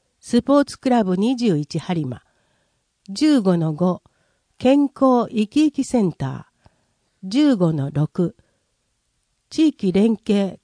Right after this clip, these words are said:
交流施設、播磨デザインラボ。十五の七、エコクリンピア播磨。十五の八、県立考古博物館。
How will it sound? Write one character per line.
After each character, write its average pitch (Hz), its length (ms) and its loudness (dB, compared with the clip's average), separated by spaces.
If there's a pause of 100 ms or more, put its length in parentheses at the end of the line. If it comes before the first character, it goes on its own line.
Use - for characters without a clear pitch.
交 254 200 4
流 262 180 2
施 - 160 -8
設、 - 420 -6 (300)
播 196 300 0
磨 160 140 0
デ 165 160 -2
ザ 233 180 0
イ 220 100 0
ン 208 100 -2
ラ 170 140 -2
ボ。 127 160 -8 (1120)
十 285 280 2
五 170 180 2
の 151 160 -2
七、 175 360 -4 (680)
エ 214 120 0
コ 294 200 2
ク - 180 0
リ 285 180 4
ン 226 60 -2
ピ 156 240 -6
ア 143 60 -4
播 156 320 -2
磨。 123 160 -10 (800)
十 269 260 2
五 180 160 2
の 143 100 -4
八、 - 520 -8 (640)
県 277 320 0
立 - 280 -2
考 277 240 2
古 269 140 -2
博 233 300 -2
物 - 260 -4
館。 131 220 -8